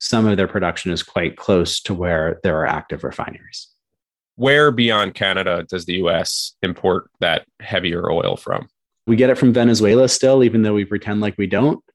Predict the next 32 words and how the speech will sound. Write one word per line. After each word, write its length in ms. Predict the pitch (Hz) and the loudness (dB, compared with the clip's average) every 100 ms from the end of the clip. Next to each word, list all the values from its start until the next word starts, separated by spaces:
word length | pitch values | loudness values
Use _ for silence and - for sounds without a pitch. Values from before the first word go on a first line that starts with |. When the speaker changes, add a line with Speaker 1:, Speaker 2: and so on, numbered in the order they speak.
| - | -6
Speaker 1:
Uh, 60 | 107 | 2
we 100 | 113 | 4
used 200 | 117 123 | 4 2
to 40 | |
get 200 | 117 110 | 2 2
it 100 | - | 0
from 240 | 110 98 | -2 -2
Russia, 460 | 95 101 - 151 170 _ _ _ _ - | -2 -4 -2 -4 -4 _ _ _ _ -4
and 580 | 113 104 101 98 95 - _ 98 | 0 2 2 0 -2 -8 _ -4
there's 180 | 98 | -2
various 420 | 95 104 104 101 107 | 2 2 4 2 0
other 560 | 95 98 98 92 92 - | 0 0 0 0 -4 -6
producing 460 | 95 95 - 95 | -4 -2 -2 -2
regions 560 | 92 90 98 92 90 - | -2 -2 -2 -2 -4 -6
that 200 | 90 85 | -6 -4
produce 320 | 98 90 87 | -2 0 0
heavy 260 | 98 90 87 | 0 0 2
oil 300 | 90 87 85 | 4 2 0
that 140 | 85 | -2
we 100 | 90 | -4
import 380 | 87 90 - 90 | -4 -4 -2 -2
it 160 | 92 - | -2 -4
from. 320 | 90 82 85 | -4 -2 -2
But 160 | 90 | -2
the 80 | 104 | 0
reality 480 | 107 104 104 98 95 | 2 4 2 2 0
is 100 | 92 | 0
a 60 | 92 | -2
lot 240 | 90 92 | 0 -2
of 100 | 85 | -4
it's 140 | 85 | -8
coming 500 | - 104 92 87 85 | -6 -4 -2 -2 -4